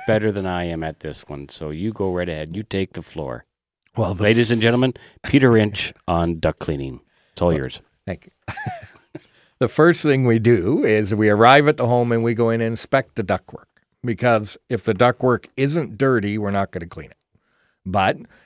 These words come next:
Speaker 2: if it is dirty, at that point, he'll assess what he can get, where he can connect, where he can, uh, hook in his skipper balls. And then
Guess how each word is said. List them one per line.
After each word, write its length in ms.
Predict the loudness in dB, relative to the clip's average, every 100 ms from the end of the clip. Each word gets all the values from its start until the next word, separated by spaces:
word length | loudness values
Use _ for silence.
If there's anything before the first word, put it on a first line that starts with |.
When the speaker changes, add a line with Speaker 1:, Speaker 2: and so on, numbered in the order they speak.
| _
Speaker 2:
if 160 | -2 2
it 80 | 4
is 240 | 4 4
dirty, 400 | 2 2 4 2
at 160 | 0 2
that 300 | 0 0 -4
point, 360 | -2 -2 -2 -8
he'll 320 | -4 0 2
assess 760 | 0 -4 -8 -2 0 0 -4 -14 _
what 420 | -8 2 2 2
he 240 | -2 -4 -4
can 300 | -6 -6 -6
get, 360 | -6 -6 -6 -12 _ _
where 240 | 0 2
he 180 | 2 0
can 220 | -2 -6
connect, 680 | -4 -4 -2 -4 -8 _ -20 _ _ _
where 300 | -2 2 2
he 280 | 2 -2 -4
can, 320 | -4 -2 -2
uh, 280 | -2 -4 0
hook 280 | 0 0 -2
in 120 | -2
his 140 | -4
skipper 380 | -6 -6 -4 -2
balls. 540 | -2 -2 -4 -10 -16 _ _ _ _ _ _ _ -2
And 240 | 0 4
then 420 | 4 4 2 -2